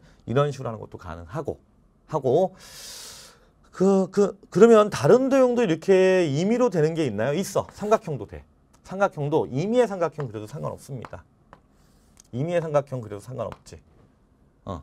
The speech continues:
왜? 임의의 삼각형은 하나 이렇게 여기다 중점에 대해서 어, 회전시켜서 또는 점대칭해서 이렇게 그려놓으면 평행사변형이 되기 때문에 그 다음부터 쫙 붙여가면 되는 거지. 그치? 평행사변형 기본적으로 되기 때문에.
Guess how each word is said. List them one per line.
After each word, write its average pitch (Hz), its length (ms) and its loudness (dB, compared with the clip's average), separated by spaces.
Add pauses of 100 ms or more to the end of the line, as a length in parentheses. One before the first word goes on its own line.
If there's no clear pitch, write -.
왜? 101 280 2 (360)
임의의 190 240 2
삼각형은 185 640 0 (320)
하나 226 280 0
이렇게 156 520 0 (560)
여기다 151 400 2 (320)
중점에 196 480 -2
대해서 185 640 0 (100)
어, 107 540 -2 (580)
회전시켜서 208 520 -4
또는 170 180 -8
점대칭해서 151 680 -4
이렇게 135 300 -4
그려놓으면 113 520 -4 (400)
평행사변형이 196 800 -4
되기 85 180 -12
때문에 120 380 -10
그 - 100 -10
다음부터 113 340 -8
쫙 - 260 -14
붙여가면 131 400 -14
되는 87 220 -20
거지. 92 260 -20 (460)
그치? - 160 -20
평행사변형 131 640 -12
기본적으로 123 400 -8
되기 101 200 -12
때문에. 95 300 -20